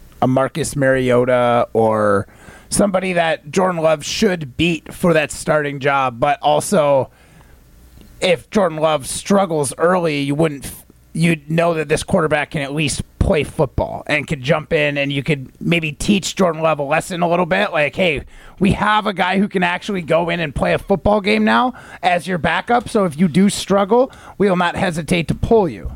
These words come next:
And I think maybe a little bit of that pressure would help, or it would definitely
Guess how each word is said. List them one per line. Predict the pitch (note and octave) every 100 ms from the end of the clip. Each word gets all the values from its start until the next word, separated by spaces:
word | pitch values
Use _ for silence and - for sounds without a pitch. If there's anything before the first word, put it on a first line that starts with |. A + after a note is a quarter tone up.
| -
And | F3
I | E3
think | F#3 G3+ D#3 - - - - -
maybe | D#3+ F#3 G#3+ A3+
a | A3
little | F3 G3+ F#3
bit | F#3+
of | E3+ C3+
that | E3 E3+
pressure | - F3 F3 G3+ F#3
would | D#3 C3+
help, | G#2+ F#3 A#3+ - - - - -
or | A3 A3
it | G3
would | G3
definitely | D#3+ F#3+ G3 F#3+ F3+ F3+ E3 C#3+